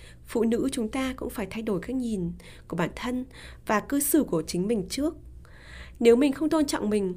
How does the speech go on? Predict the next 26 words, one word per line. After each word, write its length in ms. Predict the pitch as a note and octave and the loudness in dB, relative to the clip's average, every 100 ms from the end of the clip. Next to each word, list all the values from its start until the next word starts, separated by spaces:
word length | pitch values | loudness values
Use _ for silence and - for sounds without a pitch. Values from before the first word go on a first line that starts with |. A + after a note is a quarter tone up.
| - - - | -8 -16 -6
không 200 | D4+ C#4+ | 0 6
đề 100 | A#3 | 6
cao 260 | - C#4 C#4+ | 6 0 2
giá 140 | G#3 | 0
trị 200 | - - | -2 -2
của 120 | G3 | 0
mình 260 | F3 F3+ F3 F3 | 0 0 -2 -4
và 80 | F3 | -4
các 140 | B3 | -4
chị 140 | - - | -2 -2
em 160 | B3 | -2
khác, 340 | A#3+ - D#4+ F4 - - - | -2 0 0 -2 -10 -18 -4
thì 100 | - | 4
đừng 180 | B3 B3 | 6 6
trông 200 | E4+ E4+ | 4 2
chờ 180 | E4 B3+ | 4 2
vào 100 | G#3 | 2
xã 160 | - A3 | -4 -2
hội 260 | C4 B3 - | 2 2 2
tôn 160 | C4 C4+ | -2 0
trọng 260 | C#4 - | 0 -2
và 80 | F#3+ | -4
đề 140 | F3 E3+ | -2 -2
cao 140 | G#3+ A3 | -2 -4
phụ 100 | - | -2
nữ. 340 | A3 G#3+ C#4 | 0 2 0